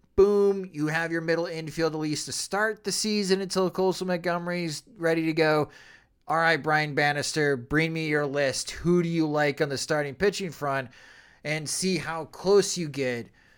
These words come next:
Can you fill out the rest of the roster on forty million dollars? Not a very fun offseason plan project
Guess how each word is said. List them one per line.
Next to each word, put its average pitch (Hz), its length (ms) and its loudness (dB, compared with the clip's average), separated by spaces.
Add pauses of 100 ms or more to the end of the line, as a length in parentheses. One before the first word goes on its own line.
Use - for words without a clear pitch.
(260)
Can 151 120 -4
you 143 160 0
fill 170 240 2
out 160 200 -4
the 160 80 -6
rest 151 260 -2
of 151 60 -2
the 139 80 -2
roster 135 420 -4
on 127 60 -8
forty 143 360 -2
million 120 320 -6
dollars? 92 680 -10 (280)
Not 143 280 2
a 160 40 2
very 147 280 4
fun 143 200 -2
offseason 131 500 -2
plan 135 280 -4
project 104 800 -8